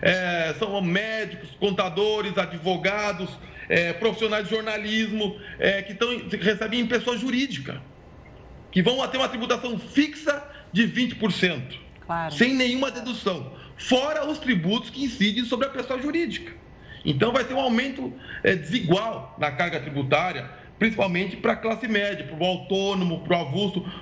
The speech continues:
Speaker 1: pra, pra sociedades de uniprofissionais. Essas são as mais prejudicadas nessa reforma tributária. É lógico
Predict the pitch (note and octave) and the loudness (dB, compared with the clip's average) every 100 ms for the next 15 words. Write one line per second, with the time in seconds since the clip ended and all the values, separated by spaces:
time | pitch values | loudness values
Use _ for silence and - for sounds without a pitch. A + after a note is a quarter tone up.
0 | - F#3 F#3 G#3 F#3+ A3 G#3 G3 F3+ F#3 | 2 2 4 -2 -2 0 2 2 0 0
1 | A3+ C#4+ C#4 G3 G3 - F3 D#3+ F3+ F3 | 2 2 0 0 0 0 -2 0 -2 -4
2 | - - E3+ G3+ F#3+ A3 D3+ E3 G3 G#3 | -8 -2 0 0 -2 -2 0 2 2 0
3 | G#3 F#3 E3 E3 C3+ B2 C#3 - - - | -2 -2 -2 0 0 0 -4 -8 -12 0
4 | C3+ C3 B2+ C3 C3 B2+ C3 C3+ C3+ - | 2 4 2 2 2 2 2 0 0 -2
5 | - - - - - A3+ A3 F#3+ C3 C3 | -4 -8 -12 0 2 2 2 -2 -4 -6